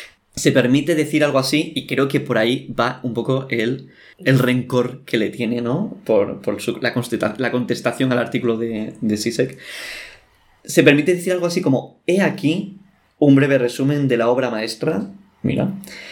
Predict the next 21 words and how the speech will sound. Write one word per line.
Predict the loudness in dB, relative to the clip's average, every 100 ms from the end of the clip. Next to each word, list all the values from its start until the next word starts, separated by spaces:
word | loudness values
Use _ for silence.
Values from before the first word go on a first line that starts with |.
| -18 -14 -8 0 4
"que | 6 6
he |
sacado | 6 2 2 2
de | 4
manera | 4 2 2
desvergonzada | 0 0 0 0 -2 0 0 0
de | 0
la | 0
Wikipedia. | -2 -2 0 0 -2 -6 -8 -16 _
O | -2
sea, | 0 0 -2 _ _
creo | 4 6 6 4 0 -4 -14 -20
que | 0 2
ha |
llegado | 2 2 0
el |
momento | 0 -2 0 0
de |
abrir | 2 0 -2 -6
este | -4 -2
melón. | -2 -2 -6 -8